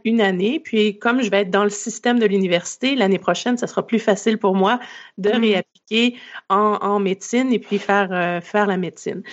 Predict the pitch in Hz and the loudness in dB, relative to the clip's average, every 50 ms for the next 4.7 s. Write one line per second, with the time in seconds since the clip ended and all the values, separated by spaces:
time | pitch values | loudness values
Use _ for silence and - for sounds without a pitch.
0 | - - - - - 208 208 214 208 - 247 294 415 392 254 247 208 202 196 202 | -18 -18 -18 -8 0 0 0 0 2 2 2 2 2 2 2 0 0 0 -2 -2
1 | - 277 311 - 330 302 247 - - - 226 202 196 196 196 233 262 294 277 226 | -2 -4 -2 -2 -4 -6 -6 -8 -6 -2 0 0 2 2 2 2 2 2 2 2
2 | 196 208 202 185 202 247 262 254 196 196 196 185 190 190 175 175 180 160 160 180 | 2 2 0 0 0 0 0 2 2 0 2 2 2 2 0 0 -4 -6 -8 -10
3 | 196 - - 277 262 - - 339 - - 277 262 - 226 214 190 202 196 196 226 | -10 -4 -2 -2 -2 0 -2 -2 0 0 0 2 2 0 2 2 2 2 2 0
4 | 254 254 226 - - 208 190 170 196 190 180 180 196 | 0 -2 -4 -4 -2 -4 -2 0 0 2 2 0 -2